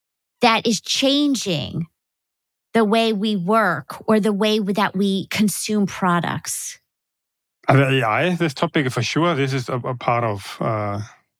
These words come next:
Speaker 2: uh, this Web three also, a topic which will have significant, uh, impact on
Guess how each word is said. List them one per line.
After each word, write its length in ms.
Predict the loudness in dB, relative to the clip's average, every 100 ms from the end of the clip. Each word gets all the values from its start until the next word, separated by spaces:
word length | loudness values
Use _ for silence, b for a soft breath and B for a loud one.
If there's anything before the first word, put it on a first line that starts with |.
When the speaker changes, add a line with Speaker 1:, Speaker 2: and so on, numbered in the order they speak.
| _ -8
Speaker 2:
uh, 200 | -6 -6 -8
this 280 | -4 -4 -4 -14 -10
Web 520 | -10 -8 -2 0 0 -4 -20 _ _ _ -6
three 340 | -2 0 0 -4 -6
also, 720 | -6 -4 -4 -4 -2 -4 -4 _ B B B B B -20 -20 -18
a 40 | -8
topic 380 | 0 2 2 0
which 260 | -2 -2 -2
will 320 | 0 0 -2 -6 _ _ _ _ _ -2
have 160 | -2
significant, 880 | -2 -4 2 2 2 -2 -2 -4 -8
uh, 300 | -6 -6 -6 -10 _ _ _ _ -2
impact 480 | 0 2 -2 -4 -4
on 420 | -4 -2 -4 -6